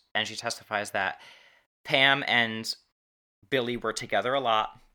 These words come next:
Everybody saw them together a lot. A lot of students that didn't even know about them had suspected about them being together, and they also testified.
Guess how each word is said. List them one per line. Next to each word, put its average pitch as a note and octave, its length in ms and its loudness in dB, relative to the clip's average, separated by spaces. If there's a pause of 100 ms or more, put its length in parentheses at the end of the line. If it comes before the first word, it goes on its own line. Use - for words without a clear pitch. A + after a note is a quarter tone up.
(120)
Everybody A#2+ 380 2
saw A#2 240 2
them G#2+ 140 -6
together G#2 340 -6
a G#2 60 -2
lot. A2 240 2
A G2 40 2
lot G#2+ 300 2
of A2+ 80 -6
students A2+ 540 -8
that G#2+ 160 -6
didn't A2+ 160 -6
even G2 220 -8
know G2 120 -2
about B2+ 260 2
them C3 360 -4
had G#2+ 120 -8
suspected A#2 540 -6
about A2+ 220 2
them A2+ 160 -4
being A2 180 -8
together, A2+ 400 -2
and F#2 220 -2
they F2+ 80 -6
also G2+ 280 -2
testified. G2+ 640 -4